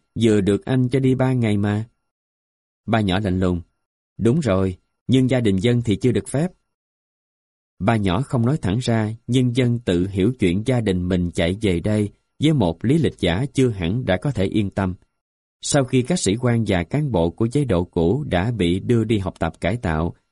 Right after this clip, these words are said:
không biết bao giờ mới về, cuộc kiểm tra thanh lọc từng hộ dân vẫn tiếp tục diễn ra. Xã liên tục phát loa kêu gọi những ai từng làm việc cho chính quyền cũ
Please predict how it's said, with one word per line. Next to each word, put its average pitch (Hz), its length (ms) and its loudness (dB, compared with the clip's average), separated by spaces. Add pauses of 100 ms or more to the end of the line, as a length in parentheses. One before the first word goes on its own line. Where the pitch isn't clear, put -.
(120)
không 123 180 0
biết 165 200 0
bao 117 120 0
giờ 101 160 0
mới 113 200 0
về, 90 240 0 (440)
cuộc 104 300 2
kiểm 104 220 0 (100)
tra 123 240 0
thanh 120 200 -2
lọc 92 280 0
từng 92 180 0
hộ 90 220 0
dân 107 320 0
vẫn 87 220 0
tiếp 165 180 -2
tục 82 200 -2
diễn 90 140 -4
ra. 101 240 -4 (760)
Xã 113 220 0
liên 143 180 0
tục 101 180 0
phát - 240 -4
loa 127 200 2
kêu 120 220 0
gọi 90 220 0
những 104 180 0
ai 120 300 0
từng 95 240 0
làm 90 200 0
việc 90 240 0
cho 120 100 0
chính 135 220 -2
quyền 92 220 2
cũ 92 340 0